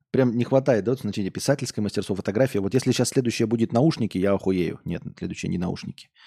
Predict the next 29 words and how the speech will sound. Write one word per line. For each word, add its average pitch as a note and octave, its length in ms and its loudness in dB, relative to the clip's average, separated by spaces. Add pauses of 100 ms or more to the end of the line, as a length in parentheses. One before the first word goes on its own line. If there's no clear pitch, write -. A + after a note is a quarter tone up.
(1080)
Спасибо, A#2 400 0
что - 160 -2
не G#2+ 80 4
наушники, G#2+ 480 2
а F#2 40 -4
то G2 120 -2
бы G2 40 0
я F#2+ 80 2
подумал, G2 280 2
что - 100 -6
это F2 80 -4
подстава E2+ 400 -4
какая-то. - 480 -8 (280)
В - 180 -6
первый A3+ 260 6
день G#3 220 4
занятий F3+ 360 4
фотограф D3 460 2
и B2+ 60 2
профессор B2+ 420 2
Флоридского A#2 440 2
университета G#2+ 680 2
Джерри G#2+ 300 6
Уэлсман A2 420 4
разделил A2 400 4
студентов A#2 460 0
на G#2 100 2
две F#2+ 180 2
группы. G2 380 2